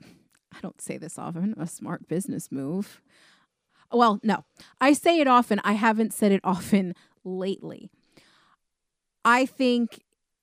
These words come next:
if, especially if these cargo ships keep sitting in the middle of the ocean,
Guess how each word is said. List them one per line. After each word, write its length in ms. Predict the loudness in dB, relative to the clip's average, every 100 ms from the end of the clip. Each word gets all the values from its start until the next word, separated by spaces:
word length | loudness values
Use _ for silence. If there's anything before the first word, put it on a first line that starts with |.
| _ _ _ 0
if, 420 | 2 2 -2 -8
especially 880 | -8 -6 -6 -6 -4 -2 -2 -2 -4
if 180 | -6 -6
these 200 | -6 -6
cargo 380 | -4 -4 -4 -6
ships 320 | -6 -8 -8
keep 180 | -8 -8
sitting 260 | -6 -8 -6
in 100 | -4
the 60 |
middle 260 | -4 -6 -6
of 60 | -6
the 140 | -6
ocean, 540 | -8 -8 -8 -6 -8